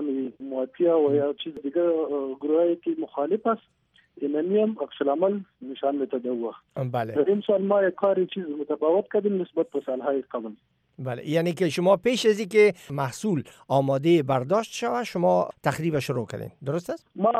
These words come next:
Speaker 1: و همین چیز ما که همین، اه، خبر به ما برسد که در ساحه در ولسوالی در یک کرد همین کوکنار کش شده، ما به اساس همین اطلاع که برای ما می‌آید از طرف ولسوالی یا ارگان‌های کشتی، ما می‌ریم و اون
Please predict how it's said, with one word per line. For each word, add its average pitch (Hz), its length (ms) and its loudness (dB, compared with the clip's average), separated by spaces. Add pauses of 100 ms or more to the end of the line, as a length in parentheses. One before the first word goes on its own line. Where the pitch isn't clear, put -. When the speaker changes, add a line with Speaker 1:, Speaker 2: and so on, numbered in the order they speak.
(160)
Speaker 1:
و 202 100 2
همین 190 180 2
چیز 220 220 -8
ما 214 200 2
که 214 160 0
همین، 165 500 2
اه، 156 640 -2
خبر 175 260 0
به 214 120 4
ما 214 160 2
برسد 214 460 0
که 165 260 2
در 139 640 -2 (120)
ساحه 151 420 -2
در 139 80 -6
ولسوالی 131 580 -6
در 143 160 -4
یک 123 120 -8 (220)
کرد 175 200 0
همین 139 200 -2
کوکنار 170 420 0
کش - 220 -6 (100)
شده، 220 280 -2 (540)
ما 165 200 2
به 156 120 0
اساس 165 300 2 (100)
همین 160 320 2
اطلاع 160 280 0
که 151 120 -6
برای 139 220 -2
ما 190 600 2
می‌آید 190 520 0 (220)
از 131 220 -2
طرف 143 260 0
ولسوالی 131 640 -4
یا 139 340 0
ارگان‌های 127 460 -6
کشتی، 180 440 -8 (180)
ما 165 120 4
می‌ریم 196 400 2
و 175 40 4
اون 165 160 4